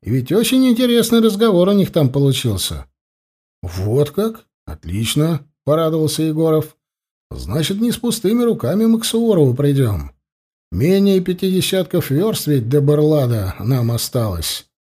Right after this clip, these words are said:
Это выходит, что турки у него прямо в тылах шарят. Очень даже интересно. Давай ведите сюда пленного". "Слушаюсь, господин полковник",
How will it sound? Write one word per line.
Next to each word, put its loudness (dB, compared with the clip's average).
Это -4
выходит, 0
что -2
турки 0
у 2
него 2
прямо 0
в -6
тылах 0
шарят. 0
Очень 0
даже 0
интересно. 0
Давай -4
ведите -2
сюда 0
пленного". 0
"Слушаюсь, -2
господин 0
полковник", -2